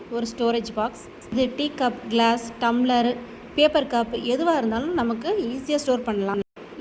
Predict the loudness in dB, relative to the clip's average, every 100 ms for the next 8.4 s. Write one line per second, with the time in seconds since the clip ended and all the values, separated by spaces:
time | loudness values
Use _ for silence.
0 | 0 4 4 2 0 -2 0 0 0 2
1 | 2 4 2 0 0 -2 -4 -16 -18 -20
2 | -20 -20 -20 -10 0 2 4 2 2 2
3 | 2 2 0 -4 -8 -4 2 2 4 2
4 | 2 -2 0 -2 -2 0 -2 -4 -4 -4
5 | -4 -6 -8 -18 -20 -18 -18 -18 -18 -6
6 | 2 4 4 2 0 4 4 2 -6 -2
7 | 2 2 0 -6 0 2 2 2 2 0
8 | 0 0 -2 0